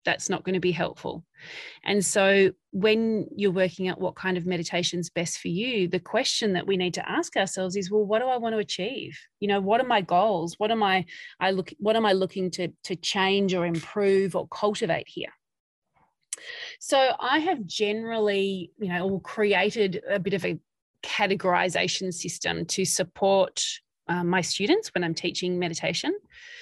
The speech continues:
And I have organized meditation into four loose categories. So I'd like you to imagine a pyramid and working from the bottom up to the top. From the bottom, we have a group that I call the body. So it's work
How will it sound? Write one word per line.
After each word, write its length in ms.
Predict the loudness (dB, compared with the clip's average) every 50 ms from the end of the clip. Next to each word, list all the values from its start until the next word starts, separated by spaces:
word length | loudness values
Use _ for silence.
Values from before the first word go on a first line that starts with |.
| -20 -16 -6 -2
And 80 | 0
I 60 | 0 0
have 160 | 0 -2 -2 0
organized 540 | 2 2 2 2 2 2 2 2 0 -2 -4
meditation 640 | -4 -4 -4 -4 -4 -4 -4 -4 -2 -2 -2 -4
into 340 | -2 -2 -4 -4 -4 -4 -8
four 640 | -10 -10 -6 -2 0 2 2 4 4 4 2 0 0 -2
loose 560 | -2 -2 0 2 2 2 0 0 -4 -6 -8 -12 _ _ _
categories. 720 | -6 -2 -2 -2 0 0 0 0 0 0 0 -2 -4 -8 -16 _ _ _ _ _ _ _ _ _ _ _ _ _ _ _ _ -10 -8
So 460 | -6 -2 2 4 6 6 6 6 4 4 2
I'd 140 | 0 0 2
like 180 | 0 0 0 -2
you 80 | 0 2
to 100 | 2 4
imagine 380 | 4 4 2 2 0 -2 -4
a 60 | -6
pyramid 480 | -8 -6 -2 0 0 0 2 0 0 -2 -2 -8 _ _ _ _ _ _ -6
and 140 | -4 -2 0
working 340 | 2 0 0 0 -2 -4
from 260 | -4 -2 -2 -2 -2 -2
the 160 | -2 -2 -4 -6 _ _
bottom 520 | 2 2 2 2 0 -2 -2 -2 -2 -4 -4 -4
up 200 | -4 -4 -4 -6
to 120 | -8 -6
the 100 | -6 -6
top. 520 | -6 -8 -12 -6 -2 2 2 2 2 0 -4
From 200 | -4 -2 0 0
the 60 | 0
bottom, 400 | 0 2 2 4 4 2 2 0
we 80 | -2 -2
have 200 | -2 0 0 0
a 60 | -2
group 300 | 0 -2 -2 -2 -2 -2
that 120 | 0 2
I 120 | 2 2 0
call 220 | -2 -4 -4 -4
the 80 | -4 -4
body. 420 | -4 -4 -4 -4 -6 -10 -12 -16 _ _ _
So 200 | -8 -4 -2 0
it's 160 | 0 -2 -2
work 300 | -2 0 0 0 0 -2